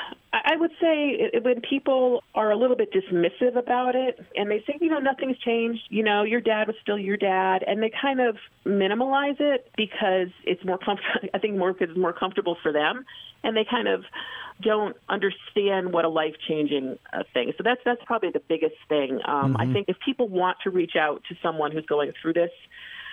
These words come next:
Speaker 1: I think that they really need to listen, um, and just let the person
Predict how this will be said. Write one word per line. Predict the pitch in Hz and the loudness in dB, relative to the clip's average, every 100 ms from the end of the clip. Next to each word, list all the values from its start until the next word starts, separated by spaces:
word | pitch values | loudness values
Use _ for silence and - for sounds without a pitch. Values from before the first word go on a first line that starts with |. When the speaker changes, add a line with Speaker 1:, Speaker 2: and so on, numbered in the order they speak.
| - - | -14 -6
Speaker 1:
I | 208 - | -6 -2
think | 269 269 | -4 -2
that | 214 190 | -4 -2
they | 190 | -2
really | 175 190 196 185 185 - _ - | 2 2 4 2 0 -10 _ -4
need | 180 180 180 - | 2 2 2 -2
to | 165 160 156 165 170 _ _ | 0 2 2 -2 -8 _ _
listen, | - 180 190 156 139 202 - - - | 0 0 2 0 0 -2 -8 -20 -6
um, | 170 160 156 156 - | -2 0 -2 -4 -4
and | 160 165 | -4 -2
just | 202 202 190 | -4 -2 0
let | 175 170 - - | 2 2 -2 -10
the | 170 | -10
person | 165 - 170 - 156 147 147 | -8 -4 -4 -2 -4 -2 -8